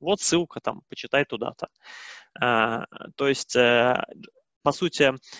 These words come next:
преобразование, э, входящего сообщения в json — это вот стандартная работа,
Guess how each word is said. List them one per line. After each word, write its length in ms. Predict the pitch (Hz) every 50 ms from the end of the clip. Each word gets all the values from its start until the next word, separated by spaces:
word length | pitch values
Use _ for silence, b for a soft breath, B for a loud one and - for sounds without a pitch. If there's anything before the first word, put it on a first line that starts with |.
| B B -
преобразование, 800 | - 147 143 139 139 - 165 160 160 151 143 131 127 123 - -
э, 260 | - - - 131 127
входящего 640 | - - - - - - 143 143 151 - - 139 131
сообщения 460 | - 139 - - - 143 123 123 117
в 40 | 110
json — 480 | 110 120 131 131 - - 127 117 113 107 -
это 180 | - - - 117
вот 120 | 117 120
стандартная 800 | - - - 123 127 120 120 120 - - 120 120 120 120 113 117 120
работа, 580 | - 123 117 123 123 117 - - 117 117 110